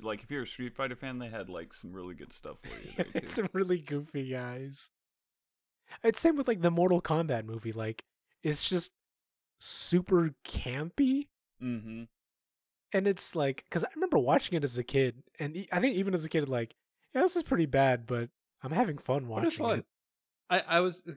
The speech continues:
Speaker 3: 'cause the first one was just really fun to watch. I think,
Speaker 1: Mm.
Speaker 3: was it?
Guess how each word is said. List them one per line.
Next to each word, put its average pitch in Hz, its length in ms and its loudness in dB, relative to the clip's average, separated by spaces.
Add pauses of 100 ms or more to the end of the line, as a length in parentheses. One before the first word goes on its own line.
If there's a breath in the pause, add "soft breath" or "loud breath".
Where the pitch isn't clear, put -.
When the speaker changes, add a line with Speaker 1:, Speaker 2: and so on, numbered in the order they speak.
Speaker 3:
'cause 165 140 -8
the 143 100 0
first - 300 -4
one 180 100 0
was 117 140 0
just 131 220 -8
really 117 240 -2
fun 110 200 -4
to 98 60 -8
watch. 101 480 -4 (140)
I 120 80 -4
think, 123 240 -2
Speaker 1:
Mm. 101 60 -12 (800)
Speaker 3:
was 156 180 -10
it? 170 80 -14